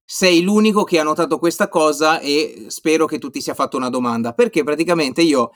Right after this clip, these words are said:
eh, ho messo tutte queste storie in sequenza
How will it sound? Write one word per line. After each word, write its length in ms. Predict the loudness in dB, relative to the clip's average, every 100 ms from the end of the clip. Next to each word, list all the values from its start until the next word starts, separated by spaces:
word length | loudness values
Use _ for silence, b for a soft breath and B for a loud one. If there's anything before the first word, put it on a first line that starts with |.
| B B
eh, 460 | -6 -2 0 2 0
ho 220 | 0 0
messo 320 | 2 2 2 2
tutte 240 | 2 2
queste 240 | 2 0
storie 400 | -2 0 2 2
in 140 | 0 0
sequenza 680 | -4 -2 0 0 -4 -8